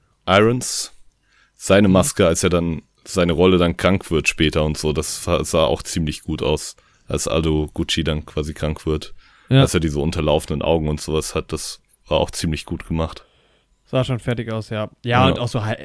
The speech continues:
Speaker 2: also Hairstyle war immer geil. Also
Speaker 1: Ja.
Speaker 2: wir haben ja dadurch, dass es halt auch in so vielen Epochen spielt,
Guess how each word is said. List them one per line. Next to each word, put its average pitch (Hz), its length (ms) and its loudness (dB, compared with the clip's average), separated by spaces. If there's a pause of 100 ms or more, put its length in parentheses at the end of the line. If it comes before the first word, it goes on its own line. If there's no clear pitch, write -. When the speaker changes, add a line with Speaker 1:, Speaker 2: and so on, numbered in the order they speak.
Speaker 2:
also 107 160 -4
Hairstyle 101 600 -2
war 92 180 -4
immer 101 220 -6
geil. 98 360 -8
Also - 140 -2
Speaker 1:
Ja. 64 140 0
Speaker 2:
wir - 80 -4
haben 92 60 -8
ja 92 140 -8 (200)
dadurch, 101 440 -8
dass 104 180 -10
es 104 120 -12
halt 98 140 -10
auch 101 120 -10
in 101 120 -10
so 104 100 -16
vielen - 280 -12
Epochen 101 340 -10
spielt, - 400 -14